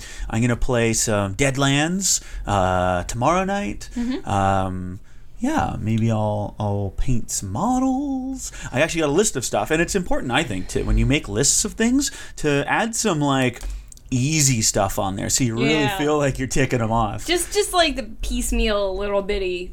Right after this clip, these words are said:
Speaker 2: things
Speaker 1: Yeah.
Speaker 2: are good, are good to just get accomplished. I do that at work too, uh, not just, like, with hobbies, but just, like, I'm gonna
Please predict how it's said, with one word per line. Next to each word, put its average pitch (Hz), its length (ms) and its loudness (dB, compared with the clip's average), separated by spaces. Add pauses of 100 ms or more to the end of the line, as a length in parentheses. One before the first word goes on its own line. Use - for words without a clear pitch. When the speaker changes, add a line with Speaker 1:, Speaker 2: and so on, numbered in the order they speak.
(120)
Speaker 2:
things 160 380 -2
Speaker 1:
Yeah. 135 160 4
Speaker 2:
are 120 80 -4
good, 180 260 -2
are 226 100 2
good 269 220 2
to 277 140 2
just 240 180 -2
get 233 140 2
accomplished. 180 440 -2
I 233 120 0
do 269 160 0
that 262 160 2
at 208 160 0
work 180 360 -2
too, 180 580 -2
uh, 175 260 0
not 247 160 2
just, 247 160 -4
like, 202 240 0
with 196 140 -2
hobbies, 180 440 0
but - 160 -8
just, - 180 -6
like, - 160 -2
I'm 302 220 2
gonna 196 320 0